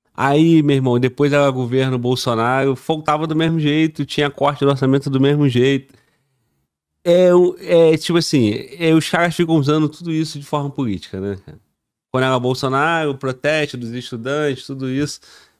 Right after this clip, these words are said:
Pô, mano, as pessoas se deixam levar, né, cara? Ser manipulada, né? Porra, não percebe, cara, que, que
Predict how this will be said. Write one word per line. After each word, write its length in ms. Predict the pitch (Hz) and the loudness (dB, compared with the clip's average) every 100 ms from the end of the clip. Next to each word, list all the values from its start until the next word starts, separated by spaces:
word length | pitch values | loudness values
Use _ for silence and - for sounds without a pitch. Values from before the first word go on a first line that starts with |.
| _ | _
Pô, 180 | 170 165 | -2 2
mano, 420 | 117 104 101 - - _ | 2 2 0 -6 -16 _
as 100 | - | -14
pessoas 360 | - 143 156 156 | -6 -2 0 0
se 100 | 139 | 2
deixam 320 | 131 147 151 | 0 0 0
levar, 460 | 143 113 95 120 127 | 2 0 0 -2 -2
né, 100 | 110 | -4
cara? 340 | - 98 90 - - | -4 -4 -6 -12 -20
Ser 240 | - - 123 | -14 -6 -2
manipulada, 880 | 123 123 123 131 98 92 110 113 98 | 0 -2 -2 -2 0 0 -2 -2 -2
né? 240 | 107 98 - _ _ _ _ - | -2 -4 -8 _ _ _ _ -8
Porra, 340 | 110 95 90 - _ _ _ _ _ | -6 -6 -8 -14 _ _ _ _ _
não 180 | 139 170 | -6 -4
percebe, 600 | 170 180 - 156 190 151 | -2 -4 -2 -4 -4 -6
cara, 260 | 120 110 104 | -8 -6 -6
que, 200 | 107 131 | -6 -8
que 320 | 120 - 131 | -8 -8 -6